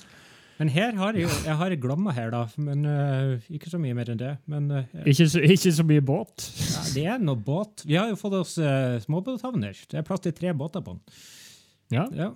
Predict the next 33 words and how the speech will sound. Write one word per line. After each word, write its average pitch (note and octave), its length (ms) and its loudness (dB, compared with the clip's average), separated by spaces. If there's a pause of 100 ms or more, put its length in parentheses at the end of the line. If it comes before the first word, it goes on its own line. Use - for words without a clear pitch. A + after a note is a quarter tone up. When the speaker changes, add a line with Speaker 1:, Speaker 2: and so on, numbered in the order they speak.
(200)
Speaker 1:
eh, C#3+ 560 -2
men A#3 360 2
godt G#3 260 -2
tips C#3+ 320 -4
hvis C3 160 -6
du C#3+ 100 2
bor G#2+ 260 -2
i A#2+ 120 -8
hvert B2 200 -4
fall A2+ 220 -4
nært A#2+ 420 -4
et A2+ 120 -8
hav A2 280 -8
og A#2+ 160 -6
kjenner D3+ 420 -2
om G2+ 120 -4
en G#2 140 -4
båt, - 360 -8
kan - 120 -18
du F3 80 -20
si. - 120 -14 (240)
Speaker 2:
Det B2 220 -4
er C3+ 320 2
akkurat B2+ 260 -4
det B2 160 -8
som G#2 140 -10
er G2+ 260 -8 (600)
alfa C#3+ 360 -2
og C#3 380 0
omega, C3 280 2
Speaker 1:
Ja. G#2+ 60 -4
Speaker 2:
min G2 220 -8
venn. F2+ 180 -12